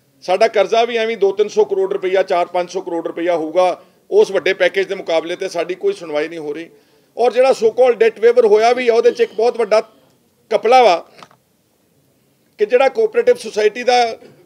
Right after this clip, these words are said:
ਹੱਦ ਕਰਜ਼ਾ ਮਾਫ਼ ਕੀਤਾ ਗਿਆ ਵਾ, ਉਹਦੇ 'ਚ ਮੈਂ ਦੱਸਣਾ ਚਾਹੁੰਦਾ ਕਿ ਜਿਹੜਾ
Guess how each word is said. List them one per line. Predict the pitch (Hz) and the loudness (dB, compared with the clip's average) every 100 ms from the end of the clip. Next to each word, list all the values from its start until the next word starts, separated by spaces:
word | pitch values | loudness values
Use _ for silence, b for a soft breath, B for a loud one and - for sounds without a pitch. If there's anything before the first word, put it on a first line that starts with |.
| _ - | _ -2
ਹੱਦ | 208 | -2
ਕਰਜ਼ਾ | 240 247 214 240 | 0 0 0 0
ਮਾਫ਼ | 214 208 | 0 -2
ਕੀਤਾ | 214 - 190 | -4 -2 0
ਗਿਆ | 170 156 | 2 0
ਵਾ, | 123 - _ _ _ _ _ _ _ _ - | -2 -10 _ _ _ _ _ _ _ _ -4
ਉਹਦੇ | 220 254 | -2 -2
'ਚ | |
ਮੈਂ | 254 | -2
ਦੱਸਣਾ | 220 214 233 | -2 -2 -2
ਚਾਹੁੰਦਾ | 240 240 247 | -2 -4 -4
ਕਿ | 262 254 | -4 -4
ਜਿਹੜਾ | 233 247 254 247 247 | 0 2 2 2 -2